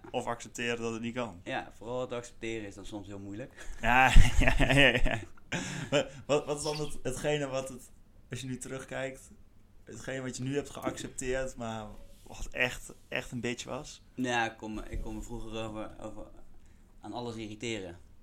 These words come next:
Speaker 1: Aan alles?
Speaker 2: Ja, ongeveer wel, ja.
Speaker 1: Sorry,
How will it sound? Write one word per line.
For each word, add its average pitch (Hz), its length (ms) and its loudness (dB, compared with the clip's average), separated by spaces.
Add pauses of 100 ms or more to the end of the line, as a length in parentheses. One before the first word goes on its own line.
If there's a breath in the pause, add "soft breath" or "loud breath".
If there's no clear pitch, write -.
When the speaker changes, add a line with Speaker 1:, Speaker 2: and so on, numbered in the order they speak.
(920)
Speaker 1:
Aan 104 80 -6
alles? 120 540 -4
Speaker 2:
Ja, 113 240 -2
ongeveer 110 300 -8
wel, 92 180 -8
ja. 87 80 -12 (100)
Speaker 1:
Sorry, 110 180 -14